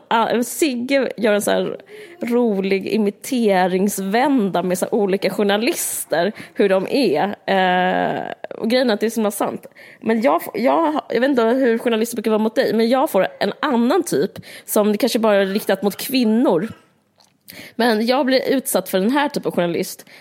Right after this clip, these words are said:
som är hela tiden, eh, eh, att, med referera till min bok,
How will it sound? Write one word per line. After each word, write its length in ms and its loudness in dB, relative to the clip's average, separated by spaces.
som 260 -6
är 340 2
hela 240 2
tiden, 540 0
eh, 320 -2
eh, 200 0
att, 140 -4
med 200 0
referera 400 0
till 120 0
min 160 2
bok, 500 -6